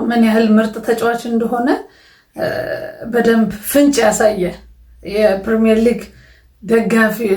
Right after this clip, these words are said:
የፕሪሚየር ሊግ ተመልካቾች፣ የየትኛውም ክለብ ደጋፊዎች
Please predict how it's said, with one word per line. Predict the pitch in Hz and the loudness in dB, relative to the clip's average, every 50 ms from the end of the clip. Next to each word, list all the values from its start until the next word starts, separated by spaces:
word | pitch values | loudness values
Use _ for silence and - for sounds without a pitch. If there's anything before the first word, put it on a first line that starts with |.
| 208 214 | 2 2
የፕሪሚየር | 220 220 226 226 - 254 247 240 247 254 247 | 2 2 2 2 2 0 2 4 4 2 2
ሊግ | 277 285 - | 2 -2 -2
ተመልካቾች፣ | - 247 240 233 233 220 220 - 220 196 180 190 180 175 - - - | 0 0 2 2 2 0 0 0 -2 -2 -2 -6 -8 -10 -12 -14 -6
የየትኛውም | 196 220 240 247 233 - 254 247 254 262 262 247 | 0 2 2 2 2 2 2 2 4 2 2 0
ክለብ | - - 220 - - - - - _ - | -4 -6 -6 -6 -6 -6 -8 -10 _ -10
ደጋፊዎች | - 220 196 185 220 220 220 - 277 302 370 392 | -8 -6 -2 0 0 0 0 0 -2 -4 -4 -4